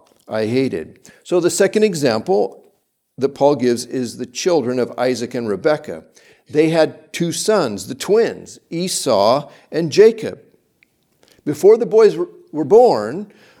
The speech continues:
God told them that Jacob was the chosen one through whom God's promises would be fulfilled. It was by God's choice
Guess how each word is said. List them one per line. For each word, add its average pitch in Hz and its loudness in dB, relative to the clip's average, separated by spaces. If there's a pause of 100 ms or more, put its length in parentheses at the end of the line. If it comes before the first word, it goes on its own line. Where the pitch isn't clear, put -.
(160)
God 175 4
told 262 0
them 143 2
that 147 2
Jacob 240 2
was 226 -6
the 220 -10
chosen 254 2
one 117 -4
through 165 0
whom 151 -2
God's 151 0
promises 139 -8 (320)
would 131 -6
be 123 -2
fulfilled. 120 -4 (960)
It 180 6
was 180 4
by 165 4
God's 185 2
choice 120 -4